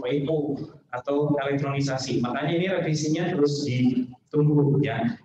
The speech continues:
Itu yang saya bilang ini have, everything has changed. Jadi semuanya pasti berubah. Kalau kita tidak berubah, tadi sesuai dengan sambutan Dokter Yori, Kepala, mewakili Kepala Dinas ya,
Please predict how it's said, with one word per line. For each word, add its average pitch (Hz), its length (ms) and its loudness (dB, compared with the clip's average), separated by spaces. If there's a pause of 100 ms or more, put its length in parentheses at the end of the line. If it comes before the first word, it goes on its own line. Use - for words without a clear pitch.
Itu 147 80 0
yang 185 160 0
saya 160 320 0
bilang 185 320 0
ini 185 240 0
have, 165 320 -2
everything 151 480 0
has 131 320 -4
changed. - 240 -10
Jadi 160 320 0
semuanya 156 800 2
pasti 165 320 -2
berubah. 139 480 2 (320)
Kalau 151 160 0
kita 196 240 0
tidak 151 320 0
berubah, - 560 0 (240)
tadi 170 480 2
sesuai 147 400 0
dengan 139 240 2
sambutan 135 720 2
Dokter 123 320 2
Yori, 120 720 2 (400)
Kepala, 120 640 -2
mewakili 120 480 0
Kepala 120 240 0
Dinas 117 560 0
ya, 107 160 -2